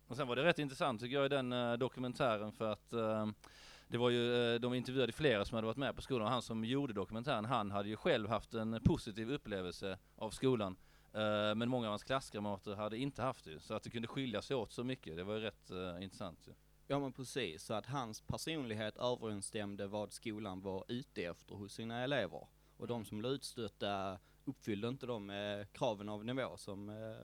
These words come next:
Speaker 2: de letade efter. <laughs>
Speaker 1: Precis. Ja, men så är det ofta i sektor. När du väl är, om du upp-, om du är så som gruppen vill att du ska vara, då känns det ju ofta, ja, väldigt bra och trevligt. Eh, för att, ja, du blir en del av det, du får mycket uppskattning och så. Men så fort du går utanför, då, det är då du börjar få problem ju.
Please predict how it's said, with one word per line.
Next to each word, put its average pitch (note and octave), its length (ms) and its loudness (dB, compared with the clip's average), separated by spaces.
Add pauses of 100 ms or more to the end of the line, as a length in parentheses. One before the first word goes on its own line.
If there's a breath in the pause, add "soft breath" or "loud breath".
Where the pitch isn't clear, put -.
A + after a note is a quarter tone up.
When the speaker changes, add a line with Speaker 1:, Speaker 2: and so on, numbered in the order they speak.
(120)
Speaker 2:
de B2 140 -4
letade B2+ 300 -2
efter. - 280 -14
<laughs> D3+ 400 -2
Speaker 1:
Precis. C3+ 480 2
Ja, C3 140 6
men E3 100 2
så F#3+ 100 2
är G3 120 8
det D#3+ 60 8
ofta F3+ 240 8
i D3+ 40 6
sektor. F3+ 400 2
När C3+ 140 4
du D3 60 4
väl D3 240 8
är, D#3 220 8
om D3+ 120 6
du D3 140 4
upp-, D#3+ 340 2
om C#3 140 4
du D#3 160 10
är C3+ 60 10
så E3+ 220 4
som D3 160 0
gruppen C#3+ 380 2
vill C#3 220 6
att A2+ 100 2
du B2 100 0
ska C3+ 140 2
vara, B2 240 6
då G#2 100 -4
känns B2 320 2
det A#2 60 -4
ju B2+ 60 6
ofta, A2+ 380 2 (240 soft breath)
ja, B2+ 260 8
väldigt B2+ 280 4
bra A#2+ 240 8
och G#2+ 60 2
trevligt. A2+ 460 2 (400 loud breath)
Eh, - 60 -8 (440)
för - 100 -2
att, A2 180 0
ja, A2 240 4
du G#2+ 140 0
blir G#2+ 180 4
en A2 80 2
del A2 260 6
av G2 200 6
det, G2+ 60 0
du G2 80 -2
får A#2+ 100 0
mycket A2+ 220 2
uppskattning G2+ 500 -4
och G2 60 -6
så. G2+ 180 -2 (260 loud breath)
Men A2+ 120 -4
så A#2+ 120 -4
fort C#3 220 0
du A2+ 80 0
går A2+ 200 6
utanför, G2+ 540 2
då, G#2 360 0
det A2+ 80 0
är A#2 60 2
då A#2 160 2
du G#2 60 -2
börjar G#2 180 2
få G#2+ 180 -2
problem G2+ 420 -2
ju. D#2+ 60 -12